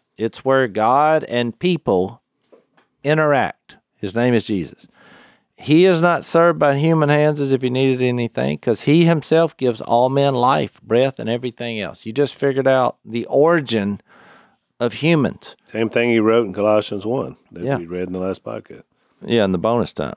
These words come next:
Speaker 2: Right.
Speaker 1: "From one man he made every nation of men that they should inhabit the whole earth." And people have a record scratch moment on that because they're like, "Wait, w-, how did that happen?" I don't know, but he did.
Speaker 2: Mm-hmm.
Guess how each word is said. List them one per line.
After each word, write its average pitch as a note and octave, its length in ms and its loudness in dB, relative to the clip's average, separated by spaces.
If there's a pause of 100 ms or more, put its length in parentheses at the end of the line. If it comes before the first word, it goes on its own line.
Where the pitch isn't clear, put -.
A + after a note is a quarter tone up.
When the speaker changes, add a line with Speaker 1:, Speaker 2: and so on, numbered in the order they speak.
(100)
Speaker 2:
Right. G2 160 -10
Speaker 1:
"From A2 160 -4
one D3 260 2
man D3 300 2
he C#3+ 80 4
made C#3 260 2
every C#3 220 2
nation C3+ 400 0
of B2+ 60 -2
men D3 340 0
that B2+ 160 0
they A#2 160 0
should A2 200 -4
inhabit A#2 480 -2 (360)
the A2 100 -6
whole C3 260 0
earth." C#3 360 -2
And F#2+ 160 -8
people B2 320 -2
have A#2+ 100 2
a A#2+ 80 4
record C3 380 0
scratch - 400 -2
moment F#2 320 -2
on E2+ 160 -4
that D2+ 200 -10
because F2+ 300 -8
they're G2+ 140 -2
like, F#2+ 200 -2
"Wait, G#2+ 280 -2 (100)
w-, F#2+ 220 -18
how C#3 200 -2
did C3 140 -8
that B2 160 2
happen?" B2 400 -4 (1120)
I G#2 100 0
don't B2+ 180 0
know, E3+ 160 2
but B2 140 -2
he F3 80 -4
did. C#3+ 400 2 (260)
Speaker 2:
Mm-hmm. E2+ 420 -14